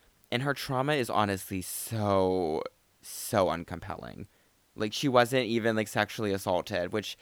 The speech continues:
I was really afraid was going to be the narrative of this, and she was, like, gonna come out as, like, a rape survivor, because I think that this whole documentary is really inelegant and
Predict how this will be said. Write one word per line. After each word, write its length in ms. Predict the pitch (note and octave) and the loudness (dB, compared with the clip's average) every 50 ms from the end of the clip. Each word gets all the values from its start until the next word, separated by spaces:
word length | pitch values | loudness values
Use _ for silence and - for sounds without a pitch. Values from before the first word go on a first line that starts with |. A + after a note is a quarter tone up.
| - - _ _ - | -20 -20 _ _ 0
I 80 | A#2+ A#2 | 2 2
was 180 | A#2+ B2 A#2 | 2 2 0
really 320 | A2+ G#2+ B2+ D3 D#3+ D3 B2+ | 0 2 4 4 4 6 4
afraid 640 | A#2 A2 - - - B2+ B2 A2+ G2 F2+ F2 F#2 | 4 2 0 0 2 4 4 4 4 0 -2 -2
was 160 | G2+ G#2 F#2+ - | -4 -6 -6 -2
going 280 | - G2+ F#2+ F#2 F#2 | -2 -2 -2 -2 -4
to 140 | - - G#2 | -4 -4 -4
be 340 | F2+ G2 G#2 G2 G2 G2 G2 | -2 -2 0 0 0 0 -2
the 480 | F2+ G2 G2 F#2+ F2 E2 D#2 D2 D#2 - _ _ _ _ _ _ _ _ _ - | -2 0 0 0 2 0 -2 -4 -8 -12 _ _ _ _ _ _ _ _ _ -8
narrative 540 | - G2+ A2+ A#2+ A#2+ A#2 A#2 G#2 G#2 F#2 G2 | -2 0 2 4 6 4 4 2 0 -4 -6
of 120 | F#2 E2 | -8 -6
this, 220 | F#2+ F#2 F#2 - | -4 -4 -4 -4
and 120 | - G2 F#2 | -8 -10 -6
she 100 | - G#2+ | -4 -4
was, 140 | G2 F#2 - | -4 -2 -4
like, 100 | F#2+ F2 | -6 -4
gonna 140 | G2 F#2+ | -4 -6
come 240 | F#2 - - A2 G2 | -6 -6 -6 -4 -2
out 160 | G2 G2 F#2 | 0 0 0
as, 140 | F#2+ F#2 - | -2 -4 -6
like, 120 | F#2+ F#2 - | -6 -6 -6
a 100 | F#2+ F2 | -6 -6
rape 320 | E2 F#2 G2 G2 G#2+ - | -4 -2 -2 -2 -2 -4
survivor, 720 | - - A2 G2 F2 F#2 F2 D#2+ D#2 F#2+ D#2+ C2 D#2+ G#2 - _ _ _ _ _ _ _ _ _ _ _ _ _ _ C3 | -6 -6 -6 -4 -4 -4 -6 -6 -6 -6 -6 -4 -6 -6 -8 _ _ _ _ _ _ _ _ _ _ _ _ _ _ -4
because 760 | A#2+ A#2 A2 - C3 C3 A#2 A2 A2 G#2+ G#2 G#2 - - - _ _ _ _ _ _ _ _ - | -4 -4 -4 -2 0 2 2 2 2 0 -2 -6 -12 -14 -16 _ _ _ _ _ _ _ _ -4
I 120 | A2+ A2+ | -4 -4
think 320 | A2 - - D3 D#3 C#3+ - | -4 -2 -2 -4 -2 0 0
that 180 | B2+ A2 G2+ - | 0 0 0 -2
this 340 | - G#2 G#2+ A2 G#2 - - | -6 -2 -2 -2 -2 -4 -8
whole 640 | - - A#2+ A2 G2+ G2 G2 F#2+ F#2+ F2+ - - _ _ _ _ _ - | -6 0 2 4 4 4 4 2 0 -2 -4 -8 _ _ _ _ _ -6
documentary 640 | F#2+ G#2 F#2+ G2 - G#2+ G2+ F#2+ F#2+ F#2+ G2 G2+ G2 | -2 0 0 0 0 -2 -2 -2 0 0 0 0 -2
is 140 | F#2+ F#2 - - | -2 -4 -6 -8
really 320 | F2+ G2+ G#2+ F#2+ G#2+ - - | -4 -4 -2 -2 -2 -4 -2
inelegant 840 | - A2 A2+ - - G#2 G2+ G#2 G#2 F#2+ G2+ G2 G#2 B2 - - - - _ - | -2 -2 -2 0 0 2 2 2 0 0 -2 -2 -4 -4 -8 -12 -16 -16 _ -6
and 420 | G2 G2+ G2 F#2+ F#2+ F#2+ F#2 - | -4 -2 -2 0 -2 -2 -6 -8